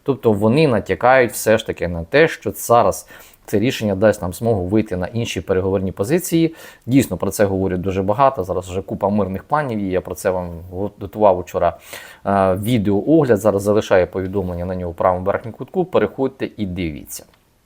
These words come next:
На сам кінець додам, хто ж врешті-решт дозволив вже бити по території Росії своєю зброєю. По-перше, це Великобританія, ви знаєте, це Нідерланди,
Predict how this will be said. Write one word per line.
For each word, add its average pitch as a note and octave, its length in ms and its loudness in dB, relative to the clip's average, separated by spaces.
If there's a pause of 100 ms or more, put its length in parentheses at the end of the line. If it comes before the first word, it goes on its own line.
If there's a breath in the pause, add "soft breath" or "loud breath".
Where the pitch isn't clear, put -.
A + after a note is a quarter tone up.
(240)
На C#3 140 4
сам E3+ 180 4
кінець F3 240 4
додам, G2 340 2
хто - 240 2
ж - 140 -4
врешті-решт B2+ 500 4
дозволив A#2 520 4
вже A2 300 4 (420 loud breath)
бити B2 320 2
по A#2 120 -4
території G2+ 460 0
Росії A2 520 0 (140)
своєю G2+ 380 0
зброєю. E2+ 360 -4
По-перше, - 380 2
це - 140 -2
Великобританія, C#3 840 2
ви C3 160 4
знаєте, B2 460 0
це - 220 0
Нідерланди, A#2 720 2